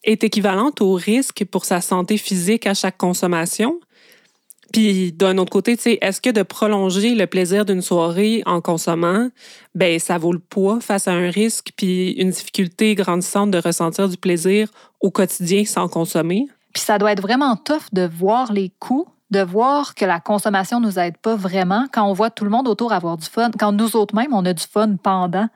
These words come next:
Speaker 2: Puis c'est bien cute de l'extérieur, là, de trouver que le monde devrait se prendre en main et blablabla, mais mettons, nous autres, là, on y renoncerait-tu à notre verre de vin dans le bain le soir ?
Speaker 1: Mm.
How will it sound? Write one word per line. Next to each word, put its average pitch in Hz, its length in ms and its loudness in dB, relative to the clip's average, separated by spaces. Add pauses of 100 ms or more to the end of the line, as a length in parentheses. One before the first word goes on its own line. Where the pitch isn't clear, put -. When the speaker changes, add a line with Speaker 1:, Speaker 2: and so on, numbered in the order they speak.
(560)
Speaker 2:
Puis 202 100 -2
c'est 185 140 0
bien 196 200 2
cute 254 360 -2
de 190 60 2
l'extérieur, 175 720 -2
là, 269 100 -2
de 196 140 0
trouver 190 320 -2
que 208 100 0
le 190 100 2
monde 190 220 2
devrait 185 320 0
se 190 140 -2
prendre 185 380 -2
en 175 120 0
main 175 120 -2
et 196 160 0
blablabla, 175 600 0
mais 196 220 -2 (680)
mettons, 220 260 2
nous 190 160 0
autres, 190 280 0
là, 180 100 0
on 185 120 2
y 190 120 2
renoncerait-tu 185 640 0
à 247 80 2
notre 175 180 -2
verre 170 200 0
de 175 80 -2
vin 175 260 -2
dans 165 160 -4
le 165 80 -6
bain 165 180 -4
le 165 80 -8
soir ? - 560 -10
Speaker 1:
Mm. 190 260 -4